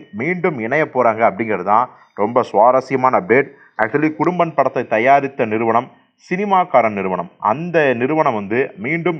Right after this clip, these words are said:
இரண்டு படங்களை பண்றாங்க. இந்த இயக்குனரை வச்சு ஒரு படம் பண்றாங்க, மணிகண்டனை வச்சு இன்னொரு படம் பண்றாங்க. அதாவது குடும்பஸ்தன் இயக்குனர் அவர் வந்து தனியா ஒரு படம் பண்றாரு, மணிகண்டன் வேறு ஒரு இயக்குனரோட இன்னொரு படம் பண்றாரு.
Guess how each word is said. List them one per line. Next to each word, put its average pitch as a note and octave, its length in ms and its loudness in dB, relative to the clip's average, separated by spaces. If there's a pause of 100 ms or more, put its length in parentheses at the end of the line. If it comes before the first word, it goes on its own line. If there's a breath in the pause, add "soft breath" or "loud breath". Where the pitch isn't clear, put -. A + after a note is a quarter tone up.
இரண்டு F3 420 0
படங்களை B2 320 -2
பண்றாங்க. F#2+ 340 -2 (280 loud breath)
இந்த A#2 220 -4
இயக்குனரை C#3+ 520 0
வச்சு B2+ 300 -2 (200)
ஒரு G2+ 220 -4
படம் A2 220 2
பண்றாங்க, G2+ 420 0 (880)
மணிகண்டனை D#3 520 0
வச்சு A2+ 260 -2 (160)
இன்னொரு A#2+ 320 0
படம் A2+ 200 2
பண்றாங்க. F2+ 360 -2 (520)
அதாவது B2 360 2
குடும்பஸ்தன் D3+ 720 -2
இயக்குனர் B2+ 640 -2 (180)
அவர் G#2 260 0
வந்து A2+ 240 -2
தனியா A#2+ 360 2
ஒரு G#2+ 160 2
படம் G#2 220 0
பண்றாரு, F#2 360 -4 (420 soft breath)
மணிகண்டன் D3 600 0
வேறு E3 360 2
ஒரு D3 160 2
இயக்குனரோட B2 680 0
இன்னொரு G#2+ 240 -4
படம் G#2 200 -2
பண்றாரு. F2+ 300 -4